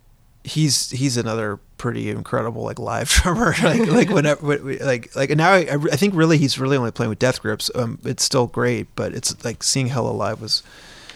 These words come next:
was really something. Um, but yeah, it's like, it's a good question of, like, what,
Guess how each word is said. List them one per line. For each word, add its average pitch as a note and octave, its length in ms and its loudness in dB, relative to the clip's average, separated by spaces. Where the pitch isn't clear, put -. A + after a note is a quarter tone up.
was A#2+ 180 -2
really A2 180 2
something. G#2 500 0
Um, A#2+ 420 2
but E3 100 6
yeah, D#3+ 340 6
it's D#3+ 240 2
like, E3 200 4
it's D#3 280 4
a D#3+ 60 6
good D#3 180 4
question C3+ 480 2
of, G#2+ 160 -4
like, A2+ 220 -2
what, A2 300 0